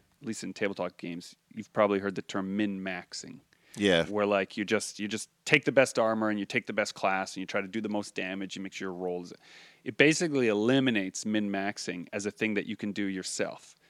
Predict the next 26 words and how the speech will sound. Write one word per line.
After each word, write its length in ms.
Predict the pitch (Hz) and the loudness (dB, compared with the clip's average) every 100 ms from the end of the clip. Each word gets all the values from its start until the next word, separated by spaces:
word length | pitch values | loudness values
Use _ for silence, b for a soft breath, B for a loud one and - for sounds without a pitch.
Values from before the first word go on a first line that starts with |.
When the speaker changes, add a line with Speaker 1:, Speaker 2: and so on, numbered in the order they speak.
| - | 0
Speaker 1:
The 80 | 120 | 4
only 160 | 139 | 6
way 100 | 139 | 6
to 80 | 127 | 6
min-max 580 | 110 110 107 104 107 - | 4 2 0 -2 -4 -6
is 80 | - | -10
to 100 | - | -6
pay 140 | - | -2
attention 360 | 101 104 101 104 | -2 -2 -4 -6
to 60 | |
what 100 | 98 95 | -4 -2
other 160 | 101 | -4
people 280 | - 120 120 | -6 -8 -4
are 80 | 120 | -2
doing, 280 | 120 131 170 b b | -2 -4 -6 b b
and 140 | 113 107 | -4 2
by 100 | 101 | 2
using 440 | 104 107 107 98 | 2 -2 -2 -4
their 340 | 95 104 127 131 | 0 4 4 2
details, 720 | 113 95 - 87 82 - - _ _ _ | -2 -8 -8 -8 -10 -16 -20 _ _ _
you 220 | 120 120 | -4 0
will 120 | 117 104 | 0 -2
get 200 | 107 95 | -4 -6
a 80 | 90 _ _ _ _ _ - | -8 _ _ _ _ _ 4
bonus, 580 | 123 120 90 - - - _ _ _ _ | 6 6 0 -12 -16 -18 _ _ _ _
but 240 | 110 101 | 4 4